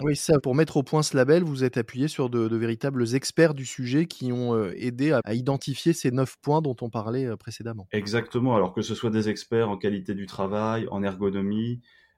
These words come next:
Speaker 2: évidemment des juristes, mais aussi, hein, encore une fois, des acteurs du monde du travail, des D S I, des responsables, euh, en ressources humaines. Et donc, cette commission de labellisation, elle se veut aussi très pragmatique, parce qu'on, on est véritablement,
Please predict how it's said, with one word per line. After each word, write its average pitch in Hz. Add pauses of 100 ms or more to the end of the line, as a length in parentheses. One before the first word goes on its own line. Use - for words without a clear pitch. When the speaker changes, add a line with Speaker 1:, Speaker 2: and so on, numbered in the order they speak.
(120)
Speaker 2:
évidemment 101
des 98
juristes, 107 (260)
mais 104
aussi, 131
hein, 110
encore 98
une 107
fois, 131
des 101
acteurs 110
du 107
monde 113
du 101
travail, 101
des 98
D 92
S 90
I, 120 (320)
des 95
responsables, 98
euh, 85
en 98
ressources 104
humaines. 110 (460)
Et 101
donc, 123
cette 104
commission 120
de 110
labellisation, 104
elle 101
se -
veut 110
aussi 117
très -
pragmatique, 113
parce 107
qu'on, 113
on 113
est 113
véritablement, 117